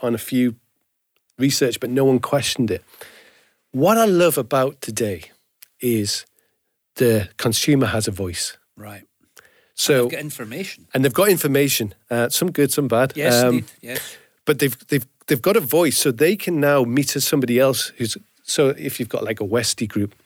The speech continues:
Speaker 1: and they start talking about, "Oh, my Westie had itchy skin. I've changed him to raw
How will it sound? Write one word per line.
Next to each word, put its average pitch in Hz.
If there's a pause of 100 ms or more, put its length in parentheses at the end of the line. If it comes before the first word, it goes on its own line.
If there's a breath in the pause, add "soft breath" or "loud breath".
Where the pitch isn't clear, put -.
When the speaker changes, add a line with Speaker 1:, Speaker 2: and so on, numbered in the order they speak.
(320)
Speaker 1:
and 131
they 190
start 190
talking 147
about, 120
"Oh, 175
my 147
Westie 127
had 123
itchy 120
skin. 113 (480 soft breath)
I've 190
changed 135
him 120
to 127
raw 165